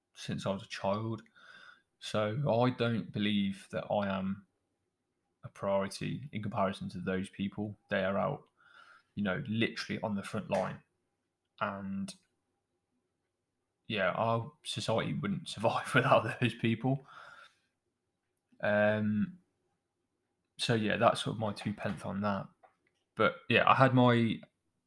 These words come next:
I had my vaccination. I had the Oxford jab, and it absolutely <laughs> destroyed me.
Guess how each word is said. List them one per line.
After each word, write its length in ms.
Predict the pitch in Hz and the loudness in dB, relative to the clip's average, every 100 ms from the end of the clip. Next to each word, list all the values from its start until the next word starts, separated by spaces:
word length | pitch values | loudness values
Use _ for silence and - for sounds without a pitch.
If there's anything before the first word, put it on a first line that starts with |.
| _ 117 | _ 0
I 60 | |
had 80 | 113 | 2
my 80 | 113 | 4
vaccination. 640 | 110 - 110 101 - 123 - | 4 2 0 -2 -2 -6 -2
I 100 | 101 | 0
had 160 | 101 | 0
the 80 | 98 | 0
Oxford 400 | 95 - - 95 | 0 -2 -8 -8
jab, 300 | - 98 92 - _ _ _ _ _ _ _ _ _ _ - - - - - - - - _ _ - | -2 -2 -2 -8 _ _ _ _ _ _ _ _ _ _ -8 -8 -8 -14 -14 -16 -20 -20 _ _ 0
and 120 | 131 | 0
it 80 | - | 2
absolutely 800 | 143 175 180 - 196 190 - 107 | 2 2 0 -2 2 2 2 -2
<laughs> 60 | - | -6
destroyed 520 | - - 139 147 - | -6 4 8 10 8
me. 180 | - | 2